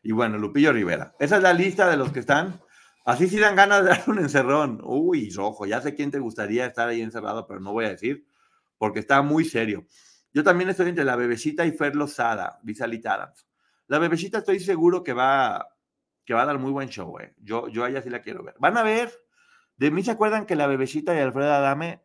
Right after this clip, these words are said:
van a contar historias impresionantes. Y creo,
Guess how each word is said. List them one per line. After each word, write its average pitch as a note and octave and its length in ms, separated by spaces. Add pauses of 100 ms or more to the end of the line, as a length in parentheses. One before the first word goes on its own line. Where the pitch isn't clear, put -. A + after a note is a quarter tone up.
(140)
van C3+ 320
a E3 200 (280)
contar B2 360
historias D3 680
impresionantes. G#2+ 960 (560)
Y C#3+ 180
creo, A3 640